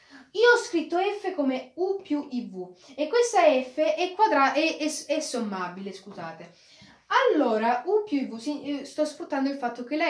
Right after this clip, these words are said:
f sia una funzione complessa, ok? Se è una funzione complessa, perché ovviamente questa cosa può essere estesa anche alle funzioni complesse.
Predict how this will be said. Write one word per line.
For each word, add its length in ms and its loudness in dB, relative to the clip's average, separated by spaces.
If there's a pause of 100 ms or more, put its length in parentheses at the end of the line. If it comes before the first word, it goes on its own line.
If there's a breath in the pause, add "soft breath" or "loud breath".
f 160 -10
sia 160 -8
una 140 -6
funzione 380 -4
complessa, 720 -10
ok? 240 -8
Se 160 -4
è 40 0
una 180 -4
funzione 380 -10
complessa, 600 -14 (200 loud breath)
perché 140 -12
ovviamente 400 -6
questa 240 -10
cosa 220 -10
può 120 -12
essere 260 -10
estesa 340 -12
anche 240 -12
alle 100 -12
funzioni 400 -16
complesse. 720 -10